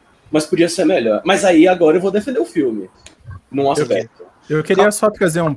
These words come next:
Speaker 2: um negócio de, de uma pessoa que não tem muito contato contigo. Assim,
Speaker 1: Pode.
Speaker 2: eu senti que ele traz algumas coisas muito próprias, tipo, ah, o desenvolvimento um pouco maior da relação da mãe com a irmã, né?
Speaker 1: Sim.
Speaker 2: Acho que isso foi trabalhando um pouco mais.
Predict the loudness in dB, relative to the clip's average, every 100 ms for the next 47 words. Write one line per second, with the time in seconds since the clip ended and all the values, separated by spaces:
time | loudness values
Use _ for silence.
0 | -6 -6 -4 -4 -2 -2 -4 -10 -8 -12
1 | -8 -8 -6 -6 -6 -6 -8 -6 -6 -6
2 | -6 -6 -6 -6 -8 -6 -4 -2 -2 -6
3 | -18 -4 0 0 0 -4 -4 -4 -6 -4
4 | -8 -4 -2 -2 0 0 0 -2 -4 -2
5 | 0 0 0 -6 _ -6 -6 -6 0 0
6 | 2 0 -2 -4 -8 -8 -8 _ _ -4
7 | -4 -4 -2 -2 -2 -2 -2 -2 -2 -2
8 | -2 -2 2 2 2 -2 -14 _ -2 -2
9 | 0 -2 0 -2 0 0 0 -4 -4 -4
10 | -2 -2 0 -2 -2 -6 -6 _ _ -10
11 | 0 2 2 0 -6 -10 -10 -4 -2 -2
12 | -4 -4 -2 -2 -4